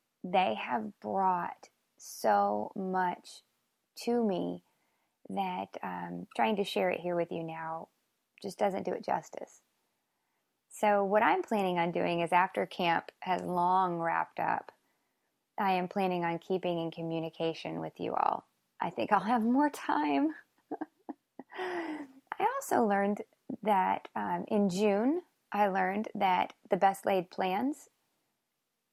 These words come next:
still require more energy than you knew it would.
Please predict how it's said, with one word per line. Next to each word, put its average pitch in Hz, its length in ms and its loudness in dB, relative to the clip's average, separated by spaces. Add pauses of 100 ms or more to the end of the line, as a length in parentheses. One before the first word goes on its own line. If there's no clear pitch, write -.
still 233 540 4
require 180 720 2
more 202 360 0
energy 185 720 -4 (460)
than 180 420 0 (100)
you 185 640 0 (720)
knew 175 500 0 (800)
it - 120 -4
would. 160 300 -2